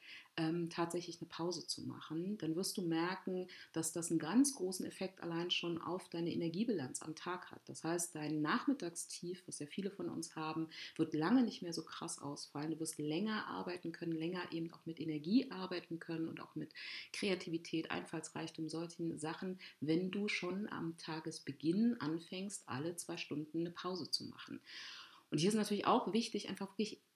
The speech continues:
nicht nur regelmäßig eine Pause zu machen, sondern eine wirkliche Pause zu machen. So absurd das klingt, aber da sind Raucher uns tatsächlich wirklich überlegen, weil was machen Raucher? Die nehmen alle zwei Stunden,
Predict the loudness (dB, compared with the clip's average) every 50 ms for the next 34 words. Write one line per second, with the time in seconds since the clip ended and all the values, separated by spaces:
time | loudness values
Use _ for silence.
0 | _ -4 -2 -2 2 2 2 6 8 8 10 10 10 8 8 6 4 2 -2 -4
1 | -6 -6 -6 -4 -4 -2 -2 -2 -4 -6 -6 -6 -6 -4 -4 -4 -2 0 0 0
2 | 0 4 6 8 8 8 6 2 0 0 -4 -8 -12 -12 -10 -10 -10 -10 -8 -8
3 | -8 -8 -8 -12 -14 -14 -14 -14 -14 -16 -18 _ _ _ _ _ _ _ _ _
4 | _ -20 -16 -4 0 2 2 2 4 4 4 4 4 2 0 -2 -4 -4 -2 2
5 | 6 6 6 6 4 2 -2 -2 -2 0 0 0 -2 -2 -4 -4 -4 -2 0 2
6 | 2 2 2 0 0 0 0 0 0 -2 -2 -2 -2 -4 -6 -8 -8 -8 -6 -6
7 | -6 -6 -4 -2 0 0 0 0 -2 -6 -8 -6 -6 -6 -4 -4 -6 -6 -6 -6
8 | -4 -2 -2 0 0 0 0 -2 -2 -4 -4 -4 -4 -6 -4 -4 -4 0 0 0
9 | 0 0 -4 -10 -10 -10 -10 -8 -8 -8 -8 -6 -6 -4 -2 0 2 6 8 10
10 | 10 10 10 8 2 -6 -12 -14 -14 -14 -4 0 2 4 4 4 2 0 -2 -2
11 | -2 0 0 0 0 0 0 -2 -2 -2 -2 -2 0 0 0 0 0